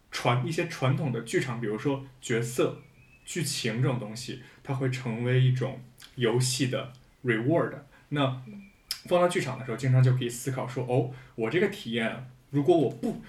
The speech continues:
如果我想做一些新的东西，我不是给它一个从，我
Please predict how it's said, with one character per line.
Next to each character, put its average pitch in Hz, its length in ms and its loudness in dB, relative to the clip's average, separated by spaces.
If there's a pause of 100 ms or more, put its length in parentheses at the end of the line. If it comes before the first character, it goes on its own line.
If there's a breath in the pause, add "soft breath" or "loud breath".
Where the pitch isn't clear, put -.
(140)
如 147 180 2
果 160 200 6
我 139 200 4
想 120 240 -4
做 151 160 -2
一 135 60 2
些 131 100 -2
新 226 200 4
的 175 100 4
东 107 160 -2
西， - 160 -8
我 110 80 -4
不 131 160 -4
是 127 120 -2
给 143 140 -8
它 131 140 -2
一 123 160 2
个 131 240 2 (340 loud breath)
从， 131 720 2 (380 loud breath)
我 135 100 2